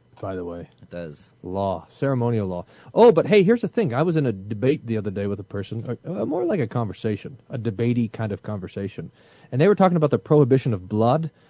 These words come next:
Speaker 1: in the Old Testament and how it is that the Lord prohibits blood in the Old Testament, but then Jesus says in the New Testament, "Drink the blood." So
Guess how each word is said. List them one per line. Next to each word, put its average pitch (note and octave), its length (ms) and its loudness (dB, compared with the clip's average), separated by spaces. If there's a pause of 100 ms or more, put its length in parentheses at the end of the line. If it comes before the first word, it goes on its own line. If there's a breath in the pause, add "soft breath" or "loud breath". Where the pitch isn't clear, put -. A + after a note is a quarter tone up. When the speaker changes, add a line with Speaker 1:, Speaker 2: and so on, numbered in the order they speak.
(140)
Speaker 1:
in C3 100 0
the B2+ 80 2
Old B2+ 160 2
Testament D#3+ 420 0
and A2+ 80 -2
how C3 200 4
it B2+ 60 4
is B2 160 2
that G#2+ 160 -6
the G#2+ 140 0
Lord B2 320 2
prohibits D3+ 340 2
blood D#3+ 280 0
in F3+ 80 2
the C3 100 0
Old A2 160 -6
Testament, A2+ 420 -6
but A#2 140 -4
then C#3+ 240 0 (140)
Jesus C#3+ 340 0
says A2+ 220 -4
in A#2+ 60 0
the B2+ 80 0
New F3+ 100 0
Testament, G#2+ 300 -4
"Drink C#3+ 160 0
the - 40 -2
blood." D#3+ 320 0
So C3 200 -4